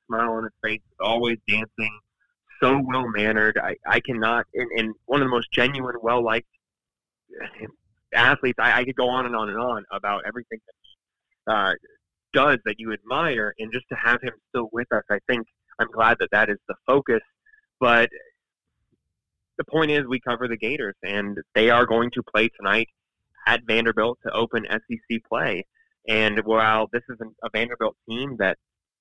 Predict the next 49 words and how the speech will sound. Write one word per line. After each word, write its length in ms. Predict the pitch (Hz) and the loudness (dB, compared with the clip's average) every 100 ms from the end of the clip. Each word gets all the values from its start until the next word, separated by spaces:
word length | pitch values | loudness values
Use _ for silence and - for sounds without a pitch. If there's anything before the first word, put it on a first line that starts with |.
| _ _ _ | _ _ _
outside 380 | 113 117 - 117 | -2 0 2 2
of 80 | 107 | 0
Scottie 300 | - 98 110 | -4 -2 -2
Pippen 360 | 110 113 98 92 | -2 -6 -6 -8
Junior, 400 | 110 120 120 117 - _ _ _ _ - | -4 -2 0 -2 -4 _ _ _ _ -2
really 460 | 123 135 131 120 - - | 2 4 2 0 -6 -8
is 160 | 120 101 _ | -8 -8 _
struggling 580 | 120 120 131 131 135 127 _ - | 0 0 0 -4 -6 -14 _ -6
in 280 | 113 101 101 | -4 -2 -4
S 120 | 107 | -6
E 100 | 117 - | -8 -8
C 80 | 117 | -8
play 380 | - 110 110 110 - | -2 2 4 2 0
under 220 | 104 101 | -4 -4
Coach 300 | - 113 - | -2 -2 -2
Jerry 240 | - 104 101 | -2 -2 0
Stackhouse 420 | - 101 104 110 - | 0 0 2 0 0
going 200 | 110 107 | -2 0
back 160 | 98 98 - 117 | 0 -2 0 2
several 300 | 113 117 - 113 | 2 2 -2 -4
seasons 340 | 113 117 113 - | -2 -2 -4 -2
now. 320 | 101 113 113 - _ _ _ _ _ | 0 2 0 -4 _ _ _ _ _
So 60 | 117 | 0
maybe 320 | 113 139 160 147 | 2 2 2 -2
this 120 | 135 | -2
is 80 | 123 117 | -4 -4
a, 300 | 110 - 101 | -4 -6 -14
a 40 | - _ - | -14 _ -10
chance 280 | 127 131 - | -4 -2 -2
for 160 | 131 - | -8 -6
Florida 380 | - 127 131 123 | 2 4 6 4
to 140 | - | 0
not 200 | 104 117 113 | -2 -2 0
have 120 | 113 - | -4 -4
too 80 | 135 | -2
much 180 | 117 - - | -2 -4 0
pressure 360 | 139 - 147 | 0 0 -6
in 60 | 120 | -6
the 80 | 104 | -6
return 320 | 101 127 123 | -6 -6 -4
to 60 | - | -6
the 80 | 107 | -6
court, 340 | - 123 123 | 0 0 0
but 100 | 104 95 | -2 0
no 140 | 123 | 2
one 160 | 143 127 | 4 2
has 100 | 107 | 2
really 240 | 110 113 | 2 2
been 140 | 107 | 2